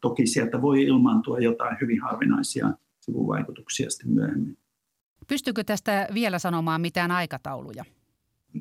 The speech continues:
Speaker 1: Me mennään tähän faasi ykköseen. Meillä on hamsterikokeet maaliskuussa, saadaan valmiiksi.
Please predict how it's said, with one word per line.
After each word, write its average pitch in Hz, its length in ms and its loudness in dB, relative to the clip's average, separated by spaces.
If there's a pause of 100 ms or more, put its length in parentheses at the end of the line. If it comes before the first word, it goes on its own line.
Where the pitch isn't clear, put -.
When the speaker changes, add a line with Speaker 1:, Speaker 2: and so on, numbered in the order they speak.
Speaker 1:
Me 147 440 2 (200)
mennään 147 720 4 (280)
tähän 135 300 4
faasi 139 400 4
ykköseen. 123 840 0 (500)
Meillä 135 160 6
on 127 60 4
hamsterikokeet 127 1160 2 (100)
maaliskuussa, 143 840 2 (300)
saadaan - 600 0 (280)
valmiiksi. - 600 -2